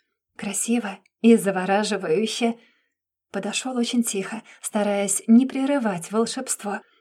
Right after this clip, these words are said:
но противиться запаху кофе он больше не мог. «А ты всё колдуешь, невестушка?» Она чуть не села назад,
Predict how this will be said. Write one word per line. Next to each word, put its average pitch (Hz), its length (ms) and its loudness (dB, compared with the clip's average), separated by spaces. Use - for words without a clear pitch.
но 190 500 0
противиться 202 880 0
запаху 175 580 -2
кофе 277 460 0
он 330 200 2
больше 220 280 0
не 190 120 -4
мог. - 280 -6
«А 202 340 -4
ты 196 240 -4
всё 196 640 2
колдуешь, 247 720 0
невестушка?» 233 760 0
Она 220 420 4
чуть 330 220 0
не 240 100 8
села 233 280 6
назад, 202 440 2